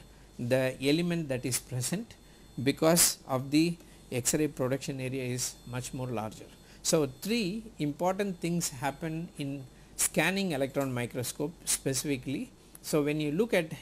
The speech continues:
a image from a scanning electron microscope, you need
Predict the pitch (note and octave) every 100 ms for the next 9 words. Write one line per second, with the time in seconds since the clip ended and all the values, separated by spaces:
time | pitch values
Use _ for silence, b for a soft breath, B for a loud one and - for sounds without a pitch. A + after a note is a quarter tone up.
0 | - C#3+ C3+ C#3 D3+ E3 F#3 C3+ - -
1 | - D#3+ C3+ C#3+ C3+ - C#3 E3 D3+ B2+
2 | C3 D#3 C#3 C3+ C3+ D#3+ - C3+ E3+ -
3 | B B B A#2+ C#3+ E3 F3+